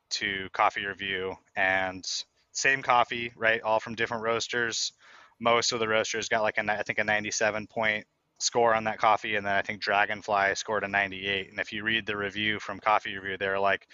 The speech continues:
"We've cupped this coffee from, you know, all these other roasters, but something about, like, this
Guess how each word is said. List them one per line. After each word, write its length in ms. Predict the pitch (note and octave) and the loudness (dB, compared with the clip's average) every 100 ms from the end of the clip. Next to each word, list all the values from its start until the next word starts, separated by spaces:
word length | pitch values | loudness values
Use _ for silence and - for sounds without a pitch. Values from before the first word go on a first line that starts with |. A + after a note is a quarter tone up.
| - - | -12 -4
"We've 180 | A#2 | -2
cupped 280 | - B2+ - | 0 -2 -2
this 160 | A#2 - | -6 2
coffee 520 | A#2 A2+ A#2 G#2+ G2+ _ _ _ - | 4 4 2 -4 -6 _ _ _ -2
from, 280 | A2 G#2 G#2 | -2 -2 -4
you 100 | A2+ | -2
know, 100 | A2 | 2
all 200 | A2 G#2+ | 4 4
these 160 | G#2+ A2+ | 2 0
other 220 | G#2 G2+ | 0 0
roasters, 640 | A2 A2+ - G#2+ G2 - _ _ - | 2 0 0 0 0 -4 _ _ -2
but 160 | G#2+ - | -2 0
something 500 | - B2 A2+ A#2+ A2 | 0 0 -2 -2 0
about, 380 | G#2+ G#2 G#2 | 4 4 4
like, 200 | G#2+ F#2+ _ G2 | 0 -6 _ -2
this 480 | A#2+ A#2 - - | 2 2 2 -2